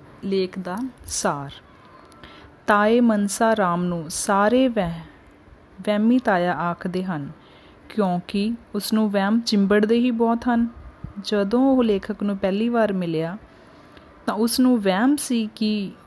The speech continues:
ਉਸ ਨੂੰ ਮਾੜੀ ਮਾੜੀ ਭੱਖ ਰਹਿੰਦੀ ਹੈ। ਮਾੜੀ ਮਾੜੀ ਭੱਖ ਰਹਿੰਦੀ ਹੈ, ਮਤਲਬ ਉਹਨੂੰ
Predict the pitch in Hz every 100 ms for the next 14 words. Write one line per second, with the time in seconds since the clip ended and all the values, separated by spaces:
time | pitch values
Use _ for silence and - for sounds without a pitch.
0 | - 202 - 220 208 196 196 233 233 202
1 | 202 220 226 - 185 170 175 196 180 143
2 | - - - 202 196 208 220 220 226 233
3 | 208 208 196 202 214 214 202 208 226 233
4 | 226